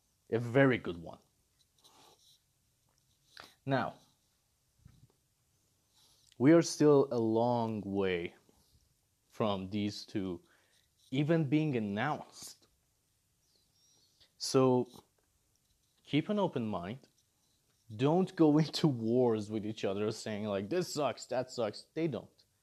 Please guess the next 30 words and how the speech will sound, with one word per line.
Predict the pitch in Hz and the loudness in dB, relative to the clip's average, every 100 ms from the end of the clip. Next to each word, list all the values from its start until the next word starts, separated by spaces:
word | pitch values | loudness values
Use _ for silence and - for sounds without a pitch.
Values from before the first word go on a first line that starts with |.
| _ _ - | _ _ -6
They | 311 | 2
both | 302 - | 2 2
have | 98 - | -2 -6
their | |
strong | 98 - 82 90 | -10 -10 -12 -10
points | - 240 - | -10 -8 -8
and | 247 214 | -6 0
their | 202 | 2
weak | 170 131 - | 2 0 -2
points. | - - - - - _ _ _ _ _ _ _ _ _ _ _ _ _ - | -18 -20 -20 -20 -20 _ _ _ _ _ _ _ _ _ _ _ _ _ 0
P | 165 | 2
S | 139 | 2
four | - 135 120 - | 2 0 0 -2
has | 131 110 | -6 -4
a | 104 | -2
lot | 127 240 | 0 0
of | 226 | 0
good | 117 - | -2 -8
points | - 98 - - - - _ _ _ _ _ _ _ _ - | -10 -16 -14 -16 -16 -20 _ _ _ _ _ _ _ _ -8
and | 110 107 101 98 - - | -2 0 -2 -6 -12 -10
many | 110 117 190 254 110 - _ _ _ _ _ _ | -6 -2 0 0 -2 -6 _ _ _ _ _ _
weak | - 220 - | 2 2 2
points | 123 98 | -4 -4
as | 90 87 | -10 -4
well. | 139 214 113 _ _ _ - | -4 -4 -8 _ _ _ -6
Nobody's | 113 110 104 | -2 0 -2
saying | - 104 | -2 -8
it's | 95 | -8
perfect. | - - - 170 - _ _ _ _ _ _ _ _ - | -8 -10 -4 -6 -6 _ _ _ _ _ _ _ _ 4
Xbox, | 220 226 214 185 185 - | 4 4 -2 0 -2 -8